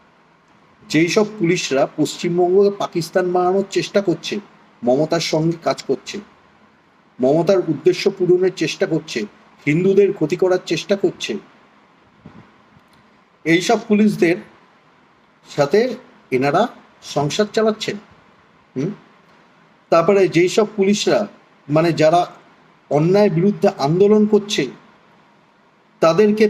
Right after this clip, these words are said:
পুলিশ ধরে ধরে জেলে ঢোকাচ্ছে। যারা মানে, মানে নিজের দাবিতে, এই যে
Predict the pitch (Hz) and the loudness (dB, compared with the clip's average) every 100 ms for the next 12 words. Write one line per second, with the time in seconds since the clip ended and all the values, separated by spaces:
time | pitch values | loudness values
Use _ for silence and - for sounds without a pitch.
0 | 208 196 233 - - - - - 151 185 | 2 0 0 -2 -10 -16 -20 -4 0 2
1 | 196 208 208 180 185 180 170 - - - | 4 4 4 2 2 2 -2 -4 -10 -14
2 | - _ _ _ _ _ _ _ _ _ | -16 _ _ _ _ _ _ _ _ _
3 | _ _ _ _ _ 117 165 170 196 202 | _ _ _ _ _ -4 0 4 4 2
4 | 190 - - _ _ _ _ _ _ 127 | 0 -6 -20 _ _ _ _ _ _ -2
5 | 143 170 165 - - _ _ _ _ 160 | 0 0 -2 -6 -20 _ _ _ _ -2
6 | 147 170 175 160 139 143 143 151 180 214 | 0 2 0 -2 -6 -6 -2 0 2 2
7 | 208 165 170 214 185 127 - - - _ | 2 2 2 2 0 -2 -4 -20 -20 _
8 | _ _ _ _ _ _ _ _ - 175 | _ _ _ _ _ _ _ _ -2 0
9 | 196 208 196 | 4 4 2